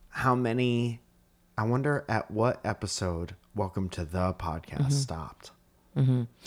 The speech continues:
Speaker 2: But I also think that this is episode four oh two because I think this year alone I've messed up two of what episodes they are.
Speaker 1: So <laughs> there's no real reason to celebrate is what you're saying.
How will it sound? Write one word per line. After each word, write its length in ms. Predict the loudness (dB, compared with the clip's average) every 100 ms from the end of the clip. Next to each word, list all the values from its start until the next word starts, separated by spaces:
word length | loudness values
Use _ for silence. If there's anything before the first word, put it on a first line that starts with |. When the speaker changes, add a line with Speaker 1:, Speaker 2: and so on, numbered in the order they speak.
| -12 -2 4
Speaker 2:
But 100 | 6
I 140 | 6
also 380 | 6 4 4 2
think 300 | 2 0 2
that 180 | 0 2
this 200 | 0 0
is 200 | -4 -2
episode 480 | -2 0 0 2 2
four 760 | -2 -12 -4 2 4 6 4 0 -8 0 4
oh 180 | 4 4
two 420 | 2 6 6 6
because 340 | 2 0 2
I 80 | 2
think 400 | 2 0 0 -4 -10
this 440 | 0 6 6 4
year 420 | 4 6 6 2 2
alone 460 | 2 4 4 4
I've 260 | 2 2 2
messed 340 | 2 2 2 2
up 240 | 0 -2 -18 -20 -20 _ _ _ _ -20 _
two 300 | 2 6 6
of 200 | 2 -2
what 240 | -2 0 0
episodes 580 | 0 0 0 0 0 -2
they 200 | 0 0
are. 280 | 0 -2 -4
Speaker 1:
So 200 | 6 6
<laughs> 160 | 6
there's 260 | 2 0 0
no 160 | 0
real 260 | 4 6 6
reason 280 | 4 4 4
to 60 | 4
celebrate 540 | 4 0 -2 -4 -4
is 140 | -4
what 160 | -4 -4
you're 100 | -6
saying. 360 | -6 -8 -8